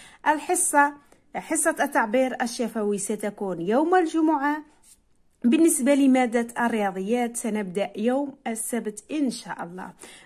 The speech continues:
باقي ال-، آه، المواد، نعم، ستكون، آه، في أي، خلال أيام الأسبوع، يعني مثلا الأحد سنكمل حصة اللغة العربية، الاثنين الرياضيات، وهكذا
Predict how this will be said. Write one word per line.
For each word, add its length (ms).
باقي 280
ال-، 120
آه، 540
المواد، 560
نعم، 340
ستكون، 640
آه، 120
في 240
أي، 260
خلال 340
أيام 460
الأسبوع، 840
يعني 340
مثلا 520
الأحد 460
سنكمل 520
حصة 380
اللغة 500
العربية، 680
الاثنين 840
الرياضيات، 760
وهكذا 600